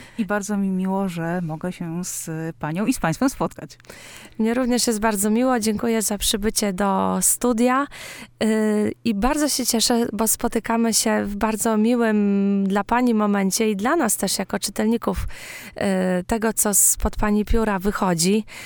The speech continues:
Speaker 2: Yy, dosłownie kilka dni temu miała, mm, odbyła się premiera książki, pani najnowszej książki, która nosi tytuł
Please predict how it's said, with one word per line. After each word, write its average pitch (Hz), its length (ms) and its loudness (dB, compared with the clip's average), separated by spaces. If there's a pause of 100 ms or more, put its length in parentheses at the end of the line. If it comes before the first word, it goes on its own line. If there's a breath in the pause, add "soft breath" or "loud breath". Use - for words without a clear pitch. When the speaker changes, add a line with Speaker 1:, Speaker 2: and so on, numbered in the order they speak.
(200 loud breath)
Speaker 2:
Yy, 202 240 0
dosłownie 269 560 2
kilka 285 340 -2
dni 220 180 2
temu 180 340 2
miała, 196 680 2
mm, 190 760 0 (120)
odbyła 220 420 0
się - 140 0
premiera 214 500 2
książki, 202 640 0 (500 loud breath)
pani 254 260 2
najnowszej 196 480 2
książki, 190 520 -2
która 196 240 -2
nosi 214 300 0
tytuł 208 380 0